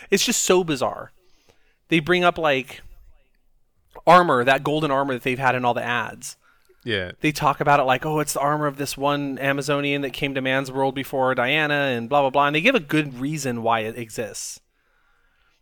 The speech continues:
Speaker 1: And you'd think, like, "Oh, okay, well, that's gonna be how she gets her power back. She doesn't have her power, so she has to use her, her version of the Batman armor." No, by the time she wears that armor, she's got her powers back. So it's just her with her powers wearing armor.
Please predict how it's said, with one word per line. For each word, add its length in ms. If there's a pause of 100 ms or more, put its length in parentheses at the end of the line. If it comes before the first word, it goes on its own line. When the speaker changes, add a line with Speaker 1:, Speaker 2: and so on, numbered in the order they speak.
(140)
Speaker 1:
And 140
you'd 160
think, 240
like, 260
"Oh, 200
okay, 260
well, 180
that's 300
gonna 200
be 160
how 140
she 140
gets 160
her 60
power 260
back. 200
She 100
doesn't 140
have 100
her 80
power, 340
so 140
she 140
has 180
to 80
use 200
her, 320
her 200
version 300
of 80
the 100
Batman 380
armor." 360 (1120)
No, 400
by 160
the 80
time 200
she 140
wears 220
that 120
armor, 220
she's 180
got 160
her 60
powers 380
back. 400
So 220
it's 120
just 260
her 480
with 180
her 100
powers 600
wearing 480
armor. 400